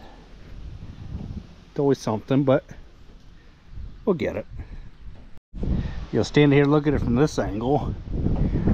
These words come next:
Okay, see what I mean by we're hitting the cable up there and we can't come up the hill any. So that's why we had to buy them pieces there to make that work. No, that's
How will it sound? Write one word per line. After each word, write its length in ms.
Okay, 160
see 160
what 100
I 40
mean 200
by 200
we're 100
hitting 160
the 60
cable 440
up 180
there 160
and 100
we 80
can't 320
come 220
up 160
the 80
hill 260
any. 280
So 80
that's 180
why 100
we 100
had 120
to 60
buy 220
them 360
pieces 420
there 360
to 100
make 200
that 200
work. 280
No, 240
that's 300